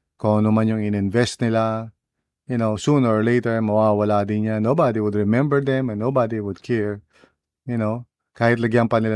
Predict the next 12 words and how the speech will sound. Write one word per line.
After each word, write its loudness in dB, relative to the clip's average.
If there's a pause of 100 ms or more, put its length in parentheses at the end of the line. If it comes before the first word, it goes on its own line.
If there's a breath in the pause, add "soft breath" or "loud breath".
ng -4
pangalan 0
nila -2
yung -2
mga -8 (560)
rebulto 2
nila -2
o -2
yung -4
mga -4
buildings 0
nila. -8